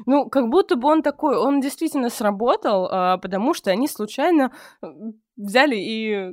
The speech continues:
как бы сами себе противоречили внутри одной же части. Это было заметно, естественно, все возмутились, и,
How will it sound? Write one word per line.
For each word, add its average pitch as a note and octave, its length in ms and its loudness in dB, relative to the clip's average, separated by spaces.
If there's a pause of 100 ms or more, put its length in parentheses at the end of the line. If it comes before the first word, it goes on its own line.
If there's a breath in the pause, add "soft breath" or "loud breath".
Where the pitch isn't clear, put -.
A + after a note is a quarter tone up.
как F#3 180 -8
бы G#3+ 80 -8
сами B3+ 240 2
себе A3+ 340 -2
противоречили G#3+ 800 -2
внутри F3+ 400 -4
одной F#3+ 380 0
же F3+ 120 -8
части. D#3 500 -6 (140)
Это D3 280 -10
было G3 220 0
заметно, F3+ 640 -2
естественно, E3 420 -8
все F3+ 180 -6
возмутились, F3 760 -8
и, F#3 240 -6